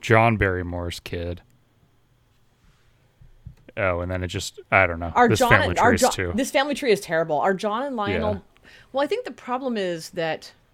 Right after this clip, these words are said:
Speaker 2: Maurice Barrymore, who was, like, sort of the original actor, and his wife, Georgiana Drew, had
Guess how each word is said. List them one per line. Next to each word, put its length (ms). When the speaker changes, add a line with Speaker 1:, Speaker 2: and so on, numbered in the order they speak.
Speaker 2:
Maurice 920
Barrymore, 840
who 80
was, 140
like, 120
sort 140
of 60
the 100
original 400
actor, 420
and 160
his 160
wife, 320
Georgiana 520
Drew, 480
had 500